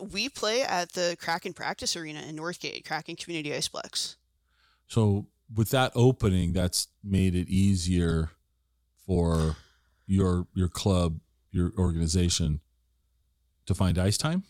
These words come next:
Speaker 1: It's made it easier for us to find reasonable ice times. Um, adult hockey tends to get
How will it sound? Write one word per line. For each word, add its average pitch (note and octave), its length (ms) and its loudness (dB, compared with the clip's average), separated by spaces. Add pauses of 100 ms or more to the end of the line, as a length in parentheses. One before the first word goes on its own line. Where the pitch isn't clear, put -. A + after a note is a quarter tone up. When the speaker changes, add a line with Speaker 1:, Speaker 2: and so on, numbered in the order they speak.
(800)
Speaker 1:
It's C4 220 0
made A#3 220 -6
it D#4 220 -4
easier A3 360 -4
for - 180 -6
us F#3+ 220 -2
to G3+ 80 -6
find E3 640 -6
reasonable D#3+ 640 -6
ice C4 220 -4
times. D4+ 460 -6
Um, F3 300 -4
adult E3+ 320 -4
hockey E3+ 320 -6
tends F3 320 -6
to F3 80 -8
get E3+ 180 -6